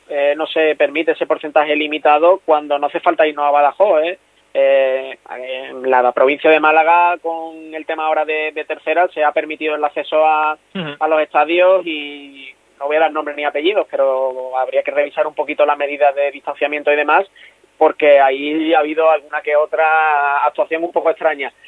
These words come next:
Speaker 1: Con el tema del protocolo de la liga, yo creo que no habría problemas, porque si, si Tebas ha insistido en la vuelta a, al fútbol,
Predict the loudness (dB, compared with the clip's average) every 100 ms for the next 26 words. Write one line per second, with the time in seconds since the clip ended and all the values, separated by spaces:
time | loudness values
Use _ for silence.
0 | _ -2 0 0 0 2 0 0 0 0
1 | 2 2 2 2 2 0 -2 -6 -4 -4
2 | -2 0 0 0 0 -2 -2 -2 0 0
3 | -4 _ -20 -12 -8 -6 -6 -8 -10 -10
4 | 0 4 6 4 0 -4 -2 2 4 4
5 | 4 2 2 4 4 2 0 -4 _ -4
6 | -4 -2 2 2 4 0